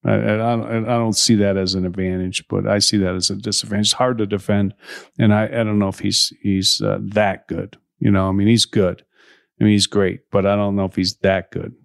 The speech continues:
You know, guys that have defended, I mean, Koepka's a special one.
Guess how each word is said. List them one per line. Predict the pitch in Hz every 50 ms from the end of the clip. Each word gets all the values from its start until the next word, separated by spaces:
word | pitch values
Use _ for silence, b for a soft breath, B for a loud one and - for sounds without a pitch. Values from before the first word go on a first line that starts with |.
| _ _ _
You | - 107 104
know, | 101 95 95 98
guys | 95 117 117 123 127 123 110 -
that | 117 107
have | 107 101 95 107 110
defended, | 110 98 - - - 107 110 107 104 98 92 82 92
I | 90
mean, | 90 92 92 92
Koepka's | - - 107 104 - - 104 95 - -
a | 92 85
special | - - - - 101 92 - - 101 92 92
one. | 92 92 95 95 90 90 90 -